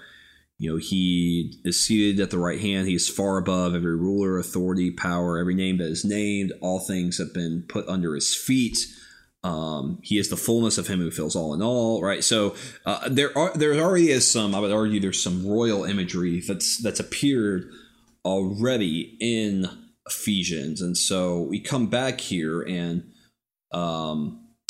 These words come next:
in Psalm sixty-eight, you know, the, he's got this reference to this and this idea of, the idea of ascending, uh, uh, someone ascending and giving gifts to men, or, um, <laughs> you know, there's another issue,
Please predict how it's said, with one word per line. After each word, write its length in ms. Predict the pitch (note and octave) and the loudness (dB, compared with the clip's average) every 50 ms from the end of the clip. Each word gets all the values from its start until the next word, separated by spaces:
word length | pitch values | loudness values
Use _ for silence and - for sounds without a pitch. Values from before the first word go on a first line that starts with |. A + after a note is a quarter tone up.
| - - - | -10 -8 -6
in 140 | F2+ F#2 F#2 | -6 -4 -2
Psalm 320 | - - - A#2+ A2+ A2+ | 0 0 0 2 0 2
sixty-eight, 920 | A2 - - F#2 - - - G2 F#2 F#2 G#2 B2 B2 G#2 F2+ F2 F2 E2 | 0 0 0 0 0 0 0 2 2 2 4 4 4 4 2 2 2 0
you 120 | F2 F#2 F2+ | 0 0 -2
know, 80 | F2 F2+ | -2 -2
the, 100 | F2+ F#2+ | -2 -2
he's 260 | - F#2+ F#2+ F#2+ F2+ | -2 -2 -2 -2 -2
got 140 | - F#2+ F2+ | -2 -4 -4
this 200 | - F2+ - - | -4 -4 -2 -2
reference 320 | G2+ G2+ - - G#2 - - | -2 -2 -2 -2 -2 -2 -2
to 80 | F#2 | -2
this 320 | F2 F2 E2+ F2 F2 - G2 | -2 -2 0 0 0 0 0
and 100 | F#2+ F#2+ | 0 0
this 220 | F#2+ - - - | 0 -2 -2 0
idea 500 | A2+ A#2 A#2 A2 A2+ - A2+ A#2 A2+ A2 - | 2 2 2 2 2 2 4 4 4 2 2
of, 520 | - F#2+ F#2+ F#2+ F#2 F#2 F#2 F2+ F2 - - - - _ _ _ _ _ _ _ _ _ _ _ _ _ _ _ _ _ _ _ - - F2+ - G#2+ | 0 0 0 2 2 2 0 0 -2 -4 -10 -20 -20 _ _ _ _ _ _ _ _ _ _ _ _ _ _ _ _ _ _ _ -12 -10 -8 -4 0
the 140 | A2+ A2+ | 2 2
idea 300 | A#2 B2 B2 C3+ C#3+ C3 A#2 | 2 2 4 4 4 4 4
of 60 | A2 | 4
ascending, 800 | G#2+ G2+ - - - - C#3+ C3+ C3 B2+ B2 B2 A#2 A2+ A2 G#2 | 2 2 4 4 4 4 4 4 4 4 4 4 4 4 2 2
uh, 40 | G#2 G2+ G2 F2+ - | 2 0 0 0 -2
uh, 340 | - D#2 G#2 F#2+ F#2 F2+ - | -4 -4 -2 -2 -2 -2 0
someone 380 | - - - C#3 C3+ C3+ B2 A#2 | 2 2 4 4 4 4 4 4
ascending 580 | G#2+ - - C3+ B2+ B2 A#2 A#2 A2+ A2+ A2 | 4 4 4 4 4 4 6 6 6 6 4
and 160 | G2 G2+ G2 | 2 2 0
giving 320 | F2+ - A2+ A2+ A2+ A2 G#2 | 0 2 2 2 2 2 2
gifts 280 | G2+ G#2+ G2+ - - - | 0 0 0 0 -2 0
to 80 | - | 0
men, 480 | G2+ G2+ G2+ G2 G2+ G2+ G2+ G2+ G2+ G2+ | 0 2 2 0 0 0 0 0 -2 -2
or, 540 | - - F#2 F#2 F#2 F2+ F2 E2 - - - | -2 -2 0 0 0 0 -2 -4 -6 -6 -6
um, 320 | F2+ F2+ E2+ E2+ F2 E2+ - - - - | -4 -4 -2 -2 -4 -4 -6 -10 -10 -10
<laughs> 140 | - - - | -8 -6 -2
you 180 | B2+ G2+ F#2+ F2+ | -2 0 0 0
know, 140 | E2+ F2+ - - | -2 -6 -6 -2
there's 200 | A#2 A2+ G#2+ G#2 | 0 2 2 4
another 280 | G#2 A#2 C3+ B2+ A2+ G#2 | 4 4 4 4 4 4
issue, 340 | F#2+ - - G2+ F#2+ F2 | 2 2 2 0 0 -2